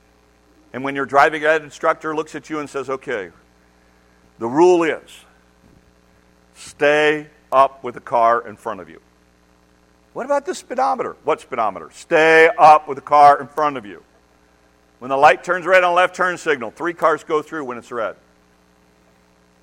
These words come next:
This was a good one. By the way, that was, Detroit had no fault insurance. Okay? You know what that meant? That meant if I hit your car, I fixed mine, you fixed yours.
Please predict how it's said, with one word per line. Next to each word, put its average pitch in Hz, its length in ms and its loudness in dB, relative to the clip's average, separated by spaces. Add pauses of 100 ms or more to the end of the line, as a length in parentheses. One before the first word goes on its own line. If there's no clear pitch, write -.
(920)
This 196 240 -10
was 160 100 -6
a 156 40 -6
good 240 180 2
one. 113 120 -12
By - 120 4
the 302 60 4
way, 262 180 2
that 254 220 -4
was, 294 280 -8 (240)
Detroit 226 580 2
had 202 340 0
no 190 480 4
fault 185 560 2
insurance. 147 760 -8 (1000)
Okay? 156 460 0
You 151 40 -10
know 151 60 -4
what 190 100 -2
that 202 160 2
meant? 202 320 -2 (1300)
That 220 200 2
meant 220 300 2
if 180 160 -4
I 226 140 4
hit 247 220 -2
your 240 200 2
car, 240 440 4
I 208 140 2
fixed - 320 -8
mine, 196 260 0
you 196 120 -10
fixed - 320 -10
yours. 117 240 -8